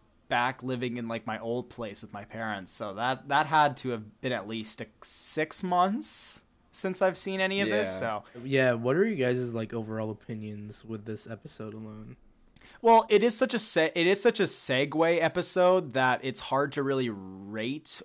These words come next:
Speaker 1: or, like, have any s-, big thoughts on it, but it's not a bad episode by any means.
Speaker 2: I don't know, I really like, I honestly, honestly, I like this episode all,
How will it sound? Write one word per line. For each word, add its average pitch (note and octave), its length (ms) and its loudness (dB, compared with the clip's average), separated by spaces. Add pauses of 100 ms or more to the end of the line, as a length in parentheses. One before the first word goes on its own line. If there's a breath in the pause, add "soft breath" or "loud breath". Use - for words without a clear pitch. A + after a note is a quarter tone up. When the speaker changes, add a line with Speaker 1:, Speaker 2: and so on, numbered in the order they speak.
Speaker 1:
or, G#2 560 -4
like, G2 280 -10
have B2+ 260 0
any A#2+ 140 -4
s-, - 180 -10
big A#2+ 400 -10
thoughts A2 420 -4
on F3 160 0
it, D3+ 200 -4
but F3+ 200 4
it's F#3 260 0
not E3+ 400 4
a C#3 100 0
bad A#2+ 460 4
episode A2+ 460 -4
by F#2 160 -6
any F#2 160 -12
means. E2+ 560 -20
Speaker 2:
I F3 120 2
don't C4 100 2
know, C4 120 4
I A3 40 8
really F#3 260 4
like, C3+ 240 6
I C#3+ 120 4
honestly, G#3 560 2 (260)
honestly, F3 320 2
I F3+ 80 4
like C#3+ 220 2
this C#3+ 140 -2
episode A#2 380 -4
all, G2+ 280 -4